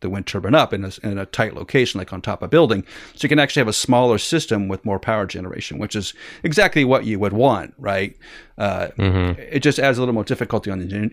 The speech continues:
Speaker 1: on the engineering side to do that, because it's, if you can imagine,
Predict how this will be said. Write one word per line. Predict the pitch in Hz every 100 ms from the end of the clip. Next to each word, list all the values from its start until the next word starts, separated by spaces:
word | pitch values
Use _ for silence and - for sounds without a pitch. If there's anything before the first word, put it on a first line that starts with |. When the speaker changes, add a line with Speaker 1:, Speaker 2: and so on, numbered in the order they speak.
| -
Speaker 1:
on | 117
the | 107
engineering | - 110 104 110 101
side | - 95 82
to | 90
do | 90 123 117
that, | 87 -
because | 98 98
it's, | 101 - _ - - - _
if | 123
you | 127
can | 131
imagine, | 127 139 135 120 113 110